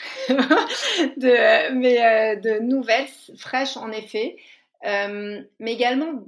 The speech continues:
d'angles, j'insiste là-dessus, hein, c'est-à-dire, euh, de sujets un peu transverses, euh, au, au produit en lui-même, et, euh,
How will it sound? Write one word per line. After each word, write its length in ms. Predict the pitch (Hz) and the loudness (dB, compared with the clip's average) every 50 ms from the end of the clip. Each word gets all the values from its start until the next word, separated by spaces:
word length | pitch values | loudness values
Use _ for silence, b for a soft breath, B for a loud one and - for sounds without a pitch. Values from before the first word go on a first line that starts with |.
| - _ | -18 _
d'angles, 640 | - 175 170 170 226 247 269 254 214 196 175 170 - - | -20 -12 -4 -4 -2 -2 -2 -4 -4 -6 -10 -10 -10 -12
j'insiste 500 | - 208 220 226 - - 320 302 - - | -10 -10 -10 -10 -12 -12 -14 -14 -12 -10
là-dessus, 400 | 226 220 220 - - 269 262 214 | -10 -10 -10 -12 -12 -12 -10 -10
hein, 180 | 190 190 208 | -10 -10 -12
c'est-à-dire, 640 | 202 - 196 180 185 175 175 180 214 254 269 254 233 | -14 -14 -14 -10 -10 -10 -10 -8 -8 -8 -6 -6 -4
euh, 640 | 196 185 180 180 180 175 175 170 170 170 170 165 | -4 -4 -4 -4 -4 -6 -6 -4 -4 -4 -6 -6
de 200 | - 131 180 190 | -8 -8 -10 -10
sujets 440 | 202 - - 247 240 226 277 311 277 | -10 -10 -12 -12 -10 -8 -6 -6 -6
un 180 | 208 190 196 - - | -8 -8 -12 -12 -12
peu 180 | 262 277 269 269 | -10 -10 -10 -12
transverses, 960 | - - - 285 285 285 254 233 214 226 233 247 269 269 - - - - 214 | -16 -12 -8 -6 -6 -6 -6 -6 -6 -4 -4 -4 -4 -8 -10 -14 -16 -12 -10
euh, 540 | 190 185 185 185 180 180 180 180 180 180 - - - _ _ _ _ _ _ _ | -10 -8 -6 -6 -6 -6 -6 -6 -6 -8 -8 -10 -14 _ _ _ _ _ _ _
au, 640 | - 269 277 285 277 269 269 254 247 233 214 208 - - | -6 -4 -4 -4 -4 -4 -4 -4 -4 -4 -4 -6 -6 -6
au 100 | - 254 | -6 -6
produit 500 | 247 - - - 247 226 226 226 262 269 | -6 -8 -8 -8 -8 -8 -6 -6 -4 -4
en 100 | 262 226 | -4 -6
lui-même, 440 | 208 202 208 208 196 180 180 175 165 B B B B B B B B _ - | -8 -12 -12 -10 -10 -10 -10 -12 -14 B B B B B B B B _ -8
et, 220 | - 196 196 202 208 | -4 -2 0 0 0
euh, 440 | 202 196 196 190 196 196 196 196 190 | 0 -2 -2 -2 -2 -4 -4 -6 -8